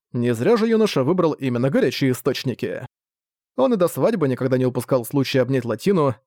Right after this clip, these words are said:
усадить к себе на колени, наговорить всяких глупых нежностей.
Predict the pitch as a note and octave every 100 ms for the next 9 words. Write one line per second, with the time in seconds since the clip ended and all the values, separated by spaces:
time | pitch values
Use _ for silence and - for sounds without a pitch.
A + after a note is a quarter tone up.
0 | _ - A#2 B2+ G3 - C#3 B2+ B2 A#2+
1 | C3 F3+ C#3+ B2 _ _ _ _ B2+ B2+
2 | C#3+ A#3 G#3+ - E3+ C3 C#3 C#3 A#2 E3
3 | F3+ D3 - D3 C3 A#2+